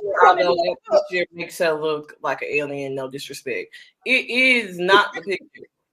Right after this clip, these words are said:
Speaker 2: It is the fact that she won't shut up. We are tired of her.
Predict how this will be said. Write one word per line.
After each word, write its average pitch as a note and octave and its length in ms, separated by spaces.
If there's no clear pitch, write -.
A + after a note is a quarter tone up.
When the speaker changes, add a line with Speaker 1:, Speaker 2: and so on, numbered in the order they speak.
Speaker 2:
It A#3+ 320
is G#3+ 280
the F3+ 140
fact F3+ 460
that F#3 160
she C4 180
won't B3+ 260
shut - 200
up. F#3+ 320
We A#3 180
are A3 100
tired A#3 380
of D#3 120
her. C3+ 320